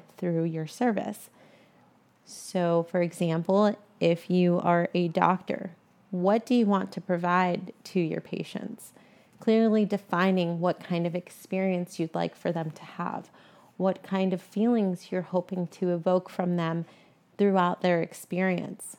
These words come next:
What would you like for them to be able to recall as a memory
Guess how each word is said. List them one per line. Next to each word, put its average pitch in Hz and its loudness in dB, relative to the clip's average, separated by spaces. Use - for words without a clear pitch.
What 185 2
would 202 2
you 208 2
like 180 2
for 190 -2
them 180 0
to 185 -6
be 180 0
able 170 -2
to - -12
recall 185 -2
as 175 -4
a 175 -2
memory 180 -2